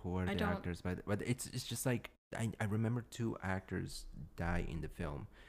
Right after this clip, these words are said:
Speaker 2: Mm-hmm.
Speaker 1: But after they were just doing post-production, they were editing the, the movies and everything like that, both of the,
Speaker 2: Mm-hmm.
Speaker 1: both of the actors die as well. Out of nowhere.
Speaker 2: What
Speaker 1: 'Cause
Speaker 2: the
Speaker 1: they die in the movie as well.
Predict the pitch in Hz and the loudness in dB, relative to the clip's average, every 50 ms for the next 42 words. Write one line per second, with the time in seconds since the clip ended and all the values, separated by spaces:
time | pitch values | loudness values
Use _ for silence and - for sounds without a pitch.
0 | - - 214 208 208 196 - 104 101 98 101 101 - 113 107 98 104 104 110 110 | -10 -4 -2 0 0 2 4 4 4 4 4 2 2 2 2 4 4 4 2 2
1 | 104 - 107 98 - 107 101 98 95 - - 107 107 - - 113 104 101 92 95 | 2 0 -2 -2 0 2 2 2 2 2 0 -2 -2 0 0 0 4 4 4 4
2 | - - - 95 98 98 95 - - 95 92 98 95 95 92 92 92 92 90 - | 4 2 2 4 4 4 2 2 0 0 2 2 2 2 2 2 2 0 0 0
3 | - 92 90 87 90 87 90 92 95 95 - 104 92 92 92 90 90 - 90 90 | 0 2 2 2 4 2 2 2 0 0 0 0 2 2 2 0 0 0 0 0
4 | 87 90 98 101 - - - 92 95 - 95 95 95 92 - - - - - 98 | 2 2 0 0 -2 -2 -4 -4 -2 -2 0 0 0 0 -2 -2 -4 -6 -4 -4
5 | - 98 92 - 95 92 87 87 - - - - - - 90 76 - - - - | -2 -2 -4 -2 -2 -2 -2 -2 -2 -4 -6 -6 -4 -4 -2 -2 -2 -4 -4 -4
6 | - - 135 139 - - - - - - - - - - 107 113 127 127 131 139 | -2 -2 -2 -2 -4 -8 -12 -16 -16 -16 -18 -16 -8 -4 -2 0 0 0 0 -2
7 | 156 165 151 113 92 78 - - - - - - - - - - - - 143 127 | -2 0 2 2 2 2 0 -2 -8 -12 -14 -14 -14 -14 -12 -8 -6 -6 -4 -4
8 | 113 - - - - 92 - 87 85 87 85 - 82 85 87 87 90 90 - - | -6 -6 -6 -4 -2 0 0 2 2 0 0 0 2 2 4 4 2 2 0 0
9 | 92 85 82 82 78 69 - - - - 107 110 - - - - - - - - | 0 0 0 0 -2 -4 -4 -8 -10 -12 -14 -14 -12 -12 -10 -10 -8 -8 -10 -10
10 | - | -12